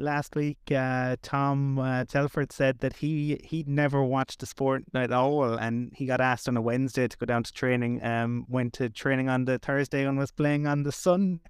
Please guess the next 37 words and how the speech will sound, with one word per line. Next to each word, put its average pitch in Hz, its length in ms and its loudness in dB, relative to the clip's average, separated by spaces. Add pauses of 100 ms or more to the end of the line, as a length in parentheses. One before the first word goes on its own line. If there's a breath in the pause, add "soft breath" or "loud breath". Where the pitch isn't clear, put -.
(300 loud breath)
Um, 127 520 0
and, 127 440 0
uh, 127 200 2
another 143 300 2
one 143 120 -2
of 131 80 -4
the, 135 280 2
the 123 140 0
U 135 100 2
C 139 120 -6
D 135 280 0
lads, 131 500 0
ha-, 135 200 -4
a 135 80 -4
similar 170 360 2
story 151 320 0
to 156 100 -6
you. 147 220 2
He 127 140 0
just, 127 200 -4
he 131 160 0
rocked 135 300 0
up 139 160 0
at 123 60 -6
training, 135 440 0 (380 loud breath)
and 120 440 0
coach 131 240 0
asked 131 260 2
him 131 80 -4
<laughs> - 0 -
what 127 220 -2
position 139 480 -2
he 139 60 -2
played. 131 240 0
He 120 100 2
didn't 135 240 0
know. 131 260 4